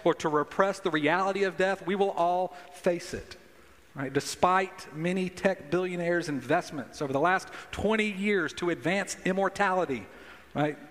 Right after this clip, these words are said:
We will face death. It's coming for us all. Now, we might prolong life with medical advancements, but death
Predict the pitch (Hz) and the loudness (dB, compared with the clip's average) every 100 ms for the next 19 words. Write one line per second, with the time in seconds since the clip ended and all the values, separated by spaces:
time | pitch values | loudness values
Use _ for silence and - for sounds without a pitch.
0 | - - - 139 214 180 180 175 175 - | -20 -20 -6 -2 0 2 2 2 0 -8
1 | - 156 147 151 160 131 135 - - 180 | -4 -2 -2 -2 -2 0 -6 -6 -4 -2
2 | 190 - 160 165 - 170 196 127 127 139 | -2 0 0 0 0 0 2 0 -2 -4
3 | 143 - 156 180 160 - 160 147 170 175 | -6 -4 -2 0 0 2 4 4 2 2
4 | 156 160 175 - 151 165 160 165 143 156 | 2 2 2 -4 -2 0 2 0 0 -2
5 | 165 156 - 131 120 151 185 202 - | -4 -8 -8 -8 0 2 2 0 -6